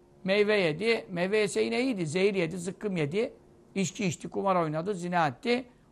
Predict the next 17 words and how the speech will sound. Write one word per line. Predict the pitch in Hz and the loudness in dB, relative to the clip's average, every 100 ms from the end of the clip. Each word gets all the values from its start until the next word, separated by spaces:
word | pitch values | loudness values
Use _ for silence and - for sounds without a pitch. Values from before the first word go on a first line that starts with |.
| _ | _
Ondan | 208 196 170 | 2 4 4
sonra | 143 196 233 220 - | 2 4 6 6 2
filmleri, | - 214 190 170 160 160 170 | -4 2 2 2 0 -2 -2
televizyonları, | 208 202 175 175 170 156 143 | 0 2 0 -2 -2 -4 -4
dizileri | 208 190 160 | -2 -2 -2
seyretti. | 139 226 196 165 214 185 | 0 2 2 -2 -4 0
Namaz | 190 196 175 165 | 2 2 2 2
yok, | 180 196 226 220 | 6 8 8 4
abdest | 175 175 - 165 - | 0 0 0 -2 -2
yok. | 185 202 226 226 - - - _ | 6 10 10 8 -4 -20 -20 _
Anca | 220 226 208 202 | 2 4 2 2
ha | 185 208 | 4 4
ha | 175 | 4
ha, | 175 240 165 | 2 0 0
hi | 208 | 2
hi | 185 175 151 | 4 4 4
hi. | 247 294 - | 6 4 0